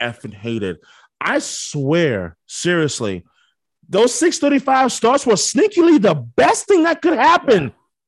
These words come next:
Speaker 1: that the Yankees and M L B did. Like, why the hell take that away? Like, why?
Speaker 2: I know.
Speaker 1: You start at six thirty, but what about the people that are coming in from work? As the infamous
Speaker 2: Who
Speaker 1: scene,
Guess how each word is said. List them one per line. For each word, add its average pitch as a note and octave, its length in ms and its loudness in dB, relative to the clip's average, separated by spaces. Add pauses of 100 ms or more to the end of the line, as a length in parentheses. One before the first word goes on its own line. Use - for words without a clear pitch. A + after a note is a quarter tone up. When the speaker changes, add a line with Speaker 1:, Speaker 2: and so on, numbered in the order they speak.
(340)
Speaker 1:
that B3 140 -2
the C4 100 4
Yankees C#4+ 720 4
and C4 180 0
M C#4+ 220 2
L C#4 100 4
B C4 220 4
did. G3+ 580 2 (720)
Like, C4 520 2 (100)
why D#4+ 380 4
the - 60 4
hell C#4+ 260 4
take C#4+ 220 2
that D4 180 6
away? F4 540 4 (460)
Like, C#4 180 2
why? G#4 380 2
Speaker 2:
I F3 160 0
know. C#3 260 -10 (360)
Speaker 1:
You C4+ 160 4
start F4+ 240 0
at G4+ 80 2
six - 320 -4
thirty, G3 480 0
but D4 120 2
what E4 160 4
about A4 200 2
the E4+ 80 -6
people G4 180 2
that E4+ 140 0
are - 40 0
coming F4 280 0
in G4 100 2
from F#4 200 0
work? B3+ 360 0 (1600)
As E3 180 -4
the F#3+ 220 -4
infamous C4 520 -2
Speaker 2:
Who A#3 180 -4
Speaker 1:
scene, - 100 -18